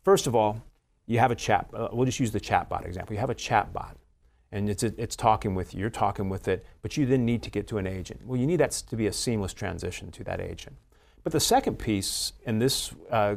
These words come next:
ties back to the notion of omni-channel, you don't want this to be a, an automation capability that exists on your chat channel, but then your voice channel has a different automation capability that doesn't, uh, uh, that it, that creates a very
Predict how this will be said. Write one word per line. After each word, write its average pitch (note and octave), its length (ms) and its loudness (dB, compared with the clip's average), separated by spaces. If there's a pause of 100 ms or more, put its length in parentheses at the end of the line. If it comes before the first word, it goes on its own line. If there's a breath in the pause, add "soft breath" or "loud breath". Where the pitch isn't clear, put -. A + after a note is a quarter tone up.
ties A2 280 2
back G#2+ 300 2
to A2 200 0
the G2 280 2
notion G2+ 360 -2
of F#2+ 140 -2
omni-channel, F#2+ 760 -4 (440 loud breath)
you B2+ 80 4
don't D#3 220 4
want C#3+ 260 2
this B2 320 2
to A#2 100 -4
be A2 460 0
a, G#2 260 0 (240)
an G#2 240 -4
automation A#2 560 2
capability G2 640 0 (300 soft breath)
that A2 120 2
exists G#2+ 600 0 (260)
on G2+ 260 0
your G2 220 -4
chat C#3+ 360 2
channel, F2 520 -6 (420)
but - 160 -2
then B2 140 4
your A2 100 2
voice A#2+ 300 4
channel A2 260 2
has G2+ 160 2
a G2+ 60 2
different A#2+ 340 2
automation F#2 480 -2
capability F#2+ 640 -2
that F#2 220 -4
doesn't, G#2 380 -2 (360 soft breath)
uh, F#2+ 300 -2 (260)
uh, F#2+ 280 -4
that A2 280 -2
it, - 280 -4
that A2+ 160 -2
creates A2 360 2
a G#2+ 80 0
very G#2 260 2